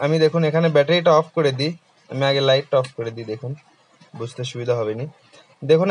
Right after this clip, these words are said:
এখন বিদ্যুৎ থেকে চলছে, আমি এই বাতিটা অফ করে দিই, দেখেন মিটারটা, মানে এই ইউপিএসটাই অফ করে দিচ্ছি। দেখুন ইউপিএস অফ করে দিয়েছি, কিন্তু এই cable দিয়ে এখন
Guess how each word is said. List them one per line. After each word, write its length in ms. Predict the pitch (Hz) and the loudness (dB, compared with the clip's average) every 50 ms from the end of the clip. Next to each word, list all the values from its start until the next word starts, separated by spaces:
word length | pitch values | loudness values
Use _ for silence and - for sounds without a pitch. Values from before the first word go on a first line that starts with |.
| 185 175 170 | 4 4 4
এখন 180 | 165 190 208 220 220 226 - _ - - - _ _ _ - 147 | 2 0 -2 -2 -2 -6 -10 _ -20 -20 -20 _ _ _ -8 -6
বিদ্যুৎ 280 | 175 190 170 170 226 190 214 | -4 -4 -2 -2 -4 -2 -2
থেকে 140 | 220 185 156 135 147 | 0 2 2 2 2
চলছে, 220 | 147 127 117 120 127 127 139 | 0 -2 0 2 4 4 4
আমি 100 | 151 160 165 170 | 4 4 2 2
এই 60 | 170 156 | 4 4
বাতিটা 300 | 156 151 151 160 156 175 160 160 | 2 2 2 2 4 4 4 4
অফ 80 | 165 - | 2 2
করে 120 | - 160 143 135 | 0 0 0 0
দিই, 100 | 143 127 127 | 2 2 2
দেখেন 180 | 123 131 131 131 131 | 2 2 0 0 0
মিটারটা, 420 | 131 131 131 127 123 - - 127 143 156 - _ _ | -2 0 0 -2 -2 0 0 0 0 0 -4 _ _
মানে 120 | 127 135 143 151 | -2 0 2 2
এই 60 | 160 160 151 - _ - 139 143 135 - 151 | 2 0 -2 -4 _ -12 -12 -12 -8 -4 -4
ইউপিএসটাই 520 | 170 180 170 190 196 175 - - 190 180 160 151 | -4 -4 -2 -2 -4 -4 0 2 4 4 4 4
অফ 80 | 147 _ - | 2 _ -2
করে 140 | 151 135 123 | -2 -2 -2
দিচ্ছি। 280 | 120 127 - - - 151 170 170 - _ _ _ _ _ _ _ _ _ _ _ _ - | -8 -10 -10 -8 -8 -6 -6 -8 -12 _ _ _ _ _ _ _ _ _ _ _ _ -2
দেখুন 200 | 139 143 156 160 165 160 | 0 2 2 2 2 0
ইউপিএস 320 | 175 175 170 196 185 170 175 175 | 0 -2 0 -2 -2 2 2 2
অফ 80 | 175 170 - 208 | 2 2 0 0
করে 140 | 196 190 165 147 | 0 0 2 0
দিয়েছি, 300 | 147 139 131 131 147 - - - _ _ _ _ _ _ _ _ _ _ _ _ - | -2 -2 -2 -4 -6 -6 -6 -8 _ _ _ _ _ _ _ _ _ _ _ _ -4
কিন্তু 220 | 165 170 165 180 175 - - 160 | -2 0 0 -2 -2 0 0 0
এই 80 | 175 196 185 | 0 2 2
cable 240 | 214 202 190 180 175 165 151 | 2 4 4 4 2 4 4
দিয়ে 120 | 156 147 139 | 4 4 4
এখন 160 | 131 143 147 | 4 2 -2